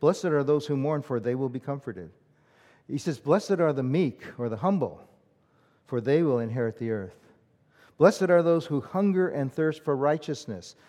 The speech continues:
not reveling in their own self-righteousness. "Blessed are those who hunger and thirst after righteousness," God's righteousness, "for they will be filled." So like somebody said,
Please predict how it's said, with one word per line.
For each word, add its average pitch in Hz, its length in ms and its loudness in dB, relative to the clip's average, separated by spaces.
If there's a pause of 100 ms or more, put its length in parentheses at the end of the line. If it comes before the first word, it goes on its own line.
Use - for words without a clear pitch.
(160)
not 180 260 6
reveling 180 440 6
in 156 100 4
their 151 160 6
own 233 140 6
self-righteousness. 131 840 0 (280)
"Blessed 214 240 0
are 175 160 2
those 165 180 0
who 143 180 0
hunger 196 440 0
and 135 200 -4
thirst 156 380 -2
after 131 360 -4
righteousness," 120 600 -6
God's 131 340 -4
righteousness, 113 540 -10 (260)
"for 127 180 -2
they 127 280 -2
will 135 200 -4
be 113 320 -6 (200)
filled." 127 420 -6 (800)
So 143 140 -4
like 131 140 2
somebody 143 240 -2
said, 147 140 -2